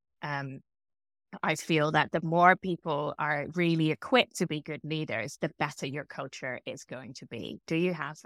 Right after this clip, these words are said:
any other reflections on that from a cultural perspective? Because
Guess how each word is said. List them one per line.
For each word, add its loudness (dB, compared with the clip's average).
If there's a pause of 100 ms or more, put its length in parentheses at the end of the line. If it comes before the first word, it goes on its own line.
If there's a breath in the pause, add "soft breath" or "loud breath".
any -10
other -6
reflections -10
on -8
that -4
from -8
a -10
cultural -10
perspective? -6
Because 0